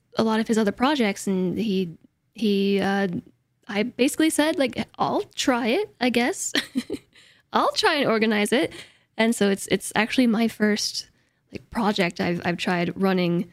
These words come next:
like this for a community, and so I'm pretty excited about that. Um, the, the game jam is gonna be in about three weeks, and last year we had a limitation on group size, so we requested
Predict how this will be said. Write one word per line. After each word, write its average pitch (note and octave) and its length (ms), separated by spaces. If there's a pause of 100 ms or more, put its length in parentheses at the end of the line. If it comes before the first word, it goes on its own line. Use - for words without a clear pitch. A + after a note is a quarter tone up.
(360)
like F3+ 220
this F3+ 260
for F3 400 (140)
a G#3 60
community, A#3 580
and F#3+ 300
so F#3+ 260
I'm D4 140
pretty F4+ 180
excited A3 340
about F3 240
that. A3 300 (640)
Um, G3 500 (100)
the, A3+ 500 (960)
the - 60
game E4+ 200
jam G4+ 160
is D4+ 100
gonna C4 160
be B3 100
in A#3+ 60
about A3 300 (460)
three D4 220
weeks, A#3 680
and A#3+ 420 (100)
last E4 420
year B3 340
we A#3+ 180
had G#3 560 (720)
a A#3+ 80
limitation C#4 480
on B3 140
group G#3+ 180
size, D4+ 400
so A#3 80
we A#3 100
requested A3+ 720